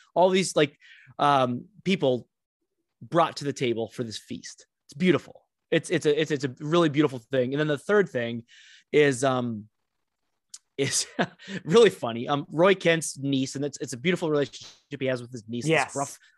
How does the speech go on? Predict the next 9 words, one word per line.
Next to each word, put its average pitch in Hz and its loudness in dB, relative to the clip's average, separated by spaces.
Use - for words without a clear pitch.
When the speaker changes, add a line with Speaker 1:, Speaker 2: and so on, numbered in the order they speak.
Speaker 1:
Roy 147 2
Speaker 2:
Yes. 127 -6
Speaker 1:
Kent, 127 -4
who 139 -6
loves 160 0
his 160 0
niece. 127 -6
Um, 139 2
and, 143 -2